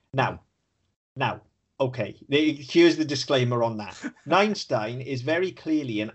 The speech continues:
Speaker 1: absolute asshole.
Speaker 2: Oh,
Speaker 1: He's
Speaker 2: I,
Speaker 1: an
Speaker 2: I, Neinstein's a cock.
Speaker 1: absolute asshole, right? Considering he's our lead and our hero, he's
Speaker 2: Yes.
Speaker 1: an absolute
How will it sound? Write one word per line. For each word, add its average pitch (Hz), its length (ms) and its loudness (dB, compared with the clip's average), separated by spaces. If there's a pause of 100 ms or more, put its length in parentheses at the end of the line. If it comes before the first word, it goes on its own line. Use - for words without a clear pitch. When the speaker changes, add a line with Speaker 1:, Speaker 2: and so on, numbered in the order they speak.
Speaker 1:
absolute 143 600 -2 (140)
asshole. 104 640 -4 (120)
Speaker 2:
Oh, - 120 -8 (120)
Speaker 1:
He's - 100 -2
Speaker 2:
I, - 20 -2
Speaker 1:
an 311 100 -6
Speaker 2:
I, 190 360 -4
Neinstein's - 380 2
a - 20 -4
cock. - 100 0
Speaker 1:
absolute 156 340 -4 (480)
asshole, 127 640 2
right? 117 240 -10
Considering 156 420 -10
he's 156 160 -10
our 139 140 -2
lead 120 360 -8
and 117 80 -6
our 110 100 -8
hero, 107 280 -8
he's 101 140 -6
Speaker 2:
Yes. - 220 -12
Speaker 1:
an 165 80 -4
absolute 123 520 -8